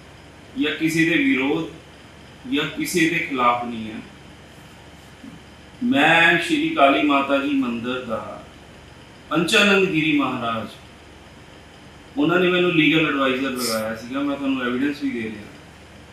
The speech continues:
ਕਾਫੀ ਸਾਲਾਂ ਤੋਂ ਮੰਦਿਰ ਦੀ ਸੇਵਾ ਕਰ ਰਿਹਾ। ਪੰਜਾਬ ਦਾ ਕੋਈ ਹਿੰਦੂ ਸੰਗਠਨ, ਕੋਈ ਵੀ ਧਾਰਮਿਕ ਸੰਗਠਨ, ਸਾਰਿਆਂ ਨਾਲ ਮੇਰਾ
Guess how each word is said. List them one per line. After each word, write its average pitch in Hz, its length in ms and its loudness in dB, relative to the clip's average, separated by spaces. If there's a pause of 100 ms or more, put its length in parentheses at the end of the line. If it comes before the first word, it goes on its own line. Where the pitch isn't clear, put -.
(2250)
ਕਾਫੀ 196 320 6
ਸਾਲਾਂ 185 320 6
ਤੋਂ 170 240 0
ਮੰਦਿਰ 151 200 0
ਦੀ 151 120 -2
ਸੇਵਾ 123 320 -2
ਕਰ 117 320 -8
ਰਿਹਾ। 113 100 -10 (2000)
ਪੰਜਾਬ 160 520 6
ਦਾ 170 80 4
ਕੋਈ 180 560 2
ਹਿੰਦੂ 151 340 2
ਸੰਗਠਨ, 135 680 -4 (420)
ਕੋਈ 165 280 2
ਵੀ 165 160 -4
ਧਾਰਮਿਕ 139 500 0
ਸੰਗਠਨ, 120 540 -8 (320)
ਸਾਰਿਆਂ 143 320 4
ਨਾਲ 147 180 2
ਮੇਰਾ 127 480 -2